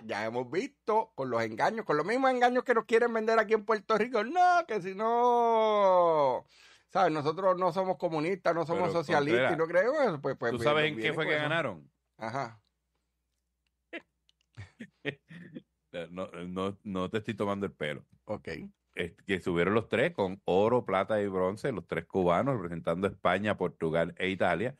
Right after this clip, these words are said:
Speaker 2: y ganaron en triple salto.
Speaker 1: <laughs> Pues, tío, se van a dar tres brincos.
Speaker 2: Imagínate, esto que han dado el brinco <laughs> de, de Cuba para salir,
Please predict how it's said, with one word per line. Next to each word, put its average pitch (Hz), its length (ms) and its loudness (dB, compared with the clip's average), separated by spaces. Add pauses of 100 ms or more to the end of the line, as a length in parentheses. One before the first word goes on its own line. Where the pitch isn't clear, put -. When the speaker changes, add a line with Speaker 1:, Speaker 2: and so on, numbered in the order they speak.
(340)
Speaker 2:
y 82 80 -4
ganaron 98 420 0
en 110 160 -4
triple 98 420 0
salto. 92 600 -4 (420)
Speaker 1:
<laughs> - 1300 -2
Pues, 143 200 -2
tío, 123 200 -6
se 120 60 -4
van - 140 6
a 151 40 -2
dar 151 160 2
tres 147 200 0
brincos. 143 720 -2 (800)
Speaker 2:
Imagínate, 165 880 2 (400)
esto 175 340 2
que 190 100 2
han 180 140 0
dado 196 220 4
el 185 80 2
brinco 185 640 0 (140)
<laughs> - 2250 -4
de, 143 480 0
de 156 380 -2
Cuba 208 500 0
para 170 160 -4
salir, 170 540 -4